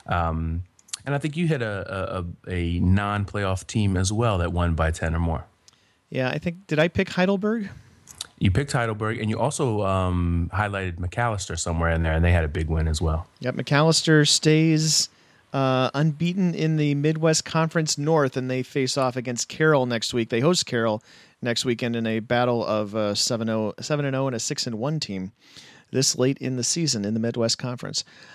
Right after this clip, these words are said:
Speaker 2: Um, on the other side, yeah, I think, uh, Texas Lutheran, Mary Hardin Baylor wasn't exactly the game of the week, and we did double down on that. It does have some bearing on the playoff race at least, so at least we got something out of it.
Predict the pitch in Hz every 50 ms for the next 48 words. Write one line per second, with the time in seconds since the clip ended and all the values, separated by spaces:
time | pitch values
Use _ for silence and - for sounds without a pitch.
0 | - - _ - 147 151 156 156 156 151 156 160 - 185 180 185 190 214 220 226
1 | 214 - 233 208 214 220 202 170 190 247 285 226 165 - - 151 156 - - 202
2 | 208 202 - 185 175 170 160 160 156 156 156 - - 185 170 - 180 - - 175
3 | 180 - - 175 170 165 165 160 165 170 165 160 165 156 160 165 170 170 160 165
4 | 175 180 190 175 165 151 160 160 175 226 196 175 160 160 160 160 165 165 165 160
5 | 156 147 156 185 208 _ - 190 139 151 151 147 147 165 180 160 151 170 156 151
6 | 151 139 160 156 156 156 156 151 147 147 143 156 156 - - - 160 160 202 254
7 | 339 - 233 202 196 - 180 175 156 156 170 170 175 165 147 135 135 - - 190
8 | 190 190 160 139 - - 127 117 113 - 131 110 117 113 120 - - 131 123 135
9 | 143 - 147 127 120 123 117 - - 127 123 - 110 95 87 80 76 76 -